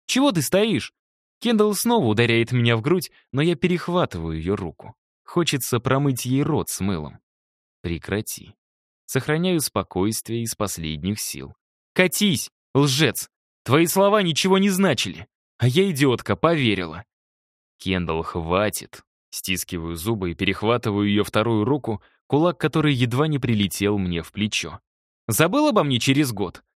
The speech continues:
Замутил со своей мисс шёлковый халатик за день до моего дня рождения?"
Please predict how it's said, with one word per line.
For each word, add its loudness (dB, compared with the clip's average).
Замутил 2
со -2
своей 2
мисс 2
шёлковый 2
халатик 2
за 4
день 0
до 2
моего 4
дня 2
рождения?" 0